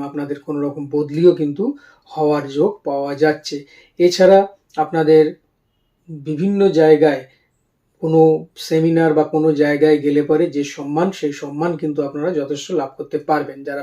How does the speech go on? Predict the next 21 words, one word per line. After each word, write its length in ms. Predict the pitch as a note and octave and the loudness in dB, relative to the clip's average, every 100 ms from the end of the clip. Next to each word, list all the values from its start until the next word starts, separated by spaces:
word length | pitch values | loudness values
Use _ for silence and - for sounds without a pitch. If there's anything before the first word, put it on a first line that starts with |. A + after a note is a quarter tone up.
| C#3 | -8
ব্যবসা 280 | D3+ - F3 | -6 -2 0
করছেন, 360 | F3 E3 F3 F3 - - - - | 0 0 -2 -2 -10 -20 -20 -6
ব্যবসা 320 | D#3 D#3+ E3 F3+ | 0 0 2 2
ক্ষেত্রে 320 | F3+ F3 F3 | 2 0 -2
বেশ 260 | D3+ D3+ C#3+ - | 2 2 0 -8
শুভপ্রদ, 520 | D3 D#3 D#3 D#3+ D#3 | -4 -2 0 0 2
ব্যবসায়িক 720 | D#3+ C#3+ D3 - - F3+ F3+ - | 2 0 -6 -6 -2 0 0 -4
শুভ 320 | - F3 D3+ E3+ E3+ C3+ | -14 -10 -4 -2 -2 -2
ভ্রমণ 360 | D3+ D3+ D#3 D3+ | 0 2 2 0
আপনাদের 400 | C#3 D3 C#3+ C#3 | -4 -4 -4 -4
হবে, 220 | C#3+ D3 E3 | -4 -2 -2
যেখানে 320 | D3 C#3+ C#3+ | -4 -6 -8
কোনো 220 | C#3+ C#3+ C#3+ | -8 -8 -6
রকম 280 | C#3+ C#3+ C#3 | -6 -8 -12
চুক্তি 320 | - D3 - D#3+ D3 | -14 -18 -8 -4 -4
আপনারা 240 | - C#3+ C#3 | -4 -12 -10
করতে 240 | D3+ - D#3+ | -10 -6 -6
পারেন 300 | D3+ D#3+ E3+ | -2 -2 -2
ব্যবসায়িক 400 | D3 C#3+ - D3 | -4 -8 -6 -8
ক্ষেত্রে, 340 | - D#3 - F3+ F3+ _ - - _ | -6 -8 -4 -4 -4 _ -20 -20 _
সেটা 280 | - D3+ | -8 -2